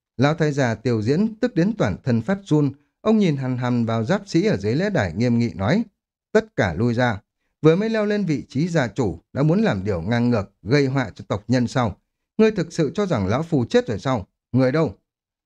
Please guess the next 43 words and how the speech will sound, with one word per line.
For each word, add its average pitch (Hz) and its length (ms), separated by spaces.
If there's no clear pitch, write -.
Tiếng 160 180
bước 214 200
chân 127 220
vang 123 240
lên, 123 220
lại 156 180
có 226 100
một 208 120
đội 143 260
kiếm 156 180
sĩ 220 160
tinh 208 280
nhuệ 156 180
mặc 117 240
giáp 214 200
trụ 160 140
màu 120 180
đỏ 110 280
tươi 127 180
từ 110 140
hậu 110 160
viện 123 260
lao 127 220
ra, 131 300
hiển 160 220
nhiên 214 140
là 165 100
tử 101 260
sĩ 170 200
Tâm 196 260
Phúc, 240 280
chỉ 120 180
nghe 120 200
theo 131 140
lệnh 127 200
của 95 120
lão 110 180
gia 160 160
tử, 101 320
song 135 280
phương 127 200
giằng 104 280
co. 131 240